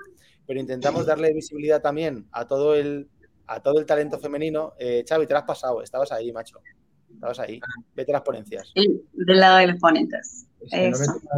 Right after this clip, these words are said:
Speaker 3: el
Speaker 1: Eh,
Speaker 3: café
Speaker 1: tenem-,
Speaker 3: aún.
Speaker 1: a-, a-, amplíate la página, porfa. Hace un zoom, que no se ve nada. Un poquito más, porfa, ahí, a mediodía, eso es. Tenemos una, una mesa redonda, ¿no, Charo? Cuéntanos un poquito cuál es el, el objetivo y con quién vas a estar en esa mesa redonda.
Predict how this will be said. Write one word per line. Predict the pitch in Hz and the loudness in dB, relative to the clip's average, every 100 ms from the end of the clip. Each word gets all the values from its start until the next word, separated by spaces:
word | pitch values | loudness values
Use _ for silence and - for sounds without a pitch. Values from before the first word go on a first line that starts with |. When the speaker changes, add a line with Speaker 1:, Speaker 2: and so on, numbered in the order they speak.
| 139 | -2
Speaker 3:
el | 120 | -2
Speaker 1:
Eh, | 131 | -4
Speaker 3:
café | |
Speaker 1:
tenem-, | 127 120 117 113 | -2 -2 -2 -2
Speaker 3:
aún. | |
Speaker 1:
a-, | 147 156 | -4 -2
a-, | 151 - | -6 -6
amplíate | 147 170 202 196 208 202 | -2 4 6 6 4 6
la | 196 | 4
página, | 190 - 143 135 | 2 -2 -4 -4
porfa. | - - 123 110 | -6 -6 -8 -8
Hace | 127 - 156 | -14 -10 -8
un | 151 | -8
zoom, | 151 131 104 | -8 -10 -12
que | 117 | -14
no | 123 | -12
se | 143 | -8
ve | 135 | -8
nada. | 117 98 98 _ _ _ _ _ _ _ _ _ _ _ _ | -8 -12 -16 _ _ _ _ _ _ _ _ _ _ _ _
Un | 127 | -8
poquito | 135 135 | -4 -2
más, | 135 175 | 0 0
porfa, | 175 160 208 | -2 0 2
ahí, | 170 165 220 | 4 2 0
a | 202 | -6
mediodía, | 127 135 156 202 - | -8 -6 -2 -4 -6
eso | 123 143 | -6 -2
es. | 196 240 - _ - _ _ | -2 -2 -8 _ -20 _ _
Tenemos | 135 151 180 185 | -6 -4 -4 -2
una, | 180 175 | -2 -2
una | 180 180 | -2 -2
mesa | 208 190 | -2 0
redonda, | 196 170 151 | 0 0 -2
¿no, | 143 | -4
Charo? | 180 170 208 214 | -4 -2 -2 -2
Cuéntanos | 156 180 175 175 175 - - | -2 -2 -2 -2 -4 -8 -16
un | 156 | -12
poquito | 160 156 147 156 | -10 -8 -6 -4
cuál | 156 | -4
es | 147 - | -4 -8
el, | 143 139 123 _ _ _ _ | -10 -10 -14 _ _ _ _
el | 147 | -4
objetivo | 143 151 147 156 147 | -4 -4 -2 2 2
y | |
con | 143 143 | 2 -2
quién | 151 | 0
vas | 147 139 | 0 -2
a | |
estar | 131 127 | -6 -6
en | 131 | -6
esa | 135 | -8
mesa | 127 | -10
redonda. | 123 120 104 104 | -8 -6 -6 -12